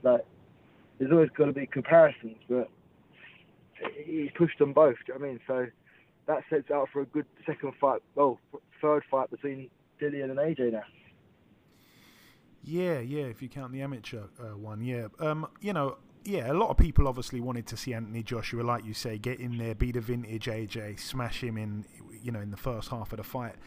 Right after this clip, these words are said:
Speaker 2: It's something that's kinda crazy now, but he hasn't knocked anyone out in the first half of a fight for, I think, six and a half years, which is so mad. So I just couldn't see him doing it with Franklin and thought that four to one for points was quite nice. Um, obviously it came in. Moving on, though.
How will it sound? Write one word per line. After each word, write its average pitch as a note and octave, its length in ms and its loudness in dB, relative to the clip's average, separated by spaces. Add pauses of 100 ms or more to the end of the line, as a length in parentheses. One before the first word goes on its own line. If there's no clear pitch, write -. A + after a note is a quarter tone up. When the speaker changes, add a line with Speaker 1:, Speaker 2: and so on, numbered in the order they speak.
(260)
Speaker 2:
It's C3 120 -8
something G3 460 -6
that's D3 180 -10
kinda D3+ 240 -6
crazy D#3 380 -4
now, A2+ 160 -6
but G#2+ 100 -8
he C#3+ 140 -6
hasn't B2+ 420 -6
knocked C3+ 300 -6
anyone A#2+ 320 -6
out B2+ 160 -6
in G#2+ 80 -12
the G#2+ 60 -8
first B2 360 -4
half A#2+ 240 -8
of A2 120 -6
a G#2 40 -6
fight A#2 340 -10
for, A2+ 140 -8
I G2+ 60 -8
think, A#2 240 -6
six - 400 -14
and A2 100 -14
a G2+ 60 -12
half G#2+ 320 -10
years, A#2 340 -6
which G2+ 180 -14
is G2 80 -14
so B2 300 -8
mad. A#2 460 -8
So A2 180 -14
I B2 120 -6
just - 340 -14
couldn't G#2+ 280 0
see A#2 200 -8
him G#2 100 -10
doing A2 220 -10
it G2+ 100 -16
with - 120 -18
Franklin G#2+ 520 -10
and F#2+ 240 -10 (300)
thought C3 240 0
that A#2 140 -10
four D3 320 2
to C#3+ 120 -4
one C3 320 -2
for G#2+ 120 -12
points A2+ 360 -12
was G2 100 -14
quite G#2+ 300 -12
nice. A2 400 -12 (320)
Um, G#2+ 220 -10
obviously A2 360 -12
it F#2+ 100 -16
came A2+ 260 -8
in. G#2+ 140 -10 (200)
Moving F3+ 300 2
on, D#3 180 0
though. G#2+ 200 -4